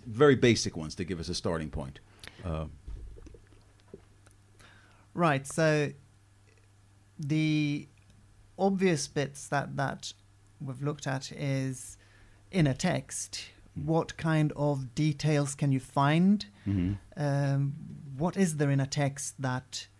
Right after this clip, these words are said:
Speaker 2: uh, produces a sensation of, of, of world or
Speaker 1: Mm.
Speaker 2: contributes to the world that you experience?
Speaker 1: Mm-hmm.
Speaker 2: Um, and that could be just descriptions.
Speaker 1: Mm-hmm.
Speaker 2: Um,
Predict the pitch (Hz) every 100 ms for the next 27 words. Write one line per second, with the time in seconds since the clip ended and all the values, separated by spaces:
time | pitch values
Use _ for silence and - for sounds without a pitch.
0 | - - _ - 135 123 120 - 139 123
1 | 156 160 147 135 123 131 113 131 127 131
2 | 117 123 117 - - 127 131 147 143 135
3 | 123 - 131 131 92 92 - - - 165
4 | 175 156 131 135 - - 139 127 123 123
5 | - _ - 131 139 135 127 127 123 135
6 | - 127 120 - - - 139 131 - -
7 | 139 - - - 82 87 95 - - 139
8 | 139 143 139 139 - - _ _ _ _
9 | - 170 170 170 151 - - - _ _
10 | _ _ _ - 190 202 202 156 147 -
11 | - - _ - - 135 139 - - 202
12 | - - 107 101 98 110 147 147 151 151
13 | 151 147 104